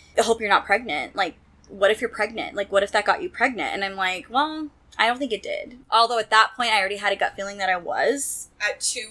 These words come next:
Speaker 2: weeks?
Speaker 1: Yeah, I was like, "I think that
Speaker 2: You
Speaker 1: I'm
Speaker 2: already had
Speaker 1: pregnant."
Speaker 2: that connection with Aaron.
Speaker 1: I think so.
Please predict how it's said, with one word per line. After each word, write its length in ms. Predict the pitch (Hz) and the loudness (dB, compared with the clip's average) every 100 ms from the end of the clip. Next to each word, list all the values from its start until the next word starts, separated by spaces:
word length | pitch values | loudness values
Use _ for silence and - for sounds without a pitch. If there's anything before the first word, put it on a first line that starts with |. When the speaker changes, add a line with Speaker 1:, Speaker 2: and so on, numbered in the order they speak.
| 208 | -16
Speaker 2:
weeks? 560 | 185 190 233 - - 214 | -14 -14 -16 -14 -8 4
Speaker 1:
Yeah, 200 | 202 196 | 6 6
I 100 | 190 | 4
was 140 | 196 | 0
like, 140 | 208 208 | -2 -2
"I 120 | 202 | -4
think 240 | 214 214 | -6 0
that 280 | 240 233 - | 4 6 4
Speaker 2:
You 140 | 208 202 | 0 4
Speaker 1:
I'm 60 | |
Speaker 2:
already 160 | 202 196 | 4 4
had 80 | - | 2
Speaker 1:
pregnant." 260 | 196 185 185 | 4 4 0
Speaker 2:
that 220 | 175 190 | 0 -2
connection 440 | 175 - 202 180 | -4 -4 -8 -8
with 140 | 180 - | -12 -10
Aaron. 260 | 165 160 | -10 4
Speaker 1:
I 140 | 202 202 | 6 6
think 240 | 202 311 | 4 0
so. 460 | 349 190 156 180 | 2 4 6 4